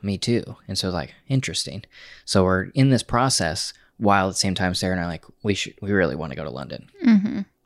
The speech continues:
Speaker 1: So we had decided, um, you know, we're working on this, like, creative thing.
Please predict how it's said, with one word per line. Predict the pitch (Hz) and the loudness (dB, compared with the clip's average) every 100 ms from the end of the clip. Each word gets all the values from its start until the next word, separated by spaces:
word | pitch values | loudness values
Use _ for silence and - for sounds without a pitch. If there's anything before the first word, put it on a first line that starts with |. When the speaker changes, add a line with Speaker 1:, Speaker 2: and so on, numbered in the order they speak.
| - | -4
Speaker 1:
So | - 113 | 4 4
we | 110 113 107 - | 4 2 0 0
had | 110 104 | 0 0
decided, | 101 - 131 151 98 95 - _ - | 0 0 0 0 -2 -2 -6 _ -4
um, | 101 95 92 92 95 - _ _ | -2 0 -2 -2 -4 -10 _ _
you | 107 | -2
know, | 92 | 0
we're | 92 98 | 0 0
working | 104 120 113 | 2 0 0
on | 98 95 | 0 0
this, | 92 80 | 0 -2
like, | 82 - - - _ _ _ | -4 -8 -16 -20 _ _ _
creative | - 110 107 98 - _ _ - | 0 2 4 2 -4 _ _ -4
thing. | - 85 87 | -2 -2 -4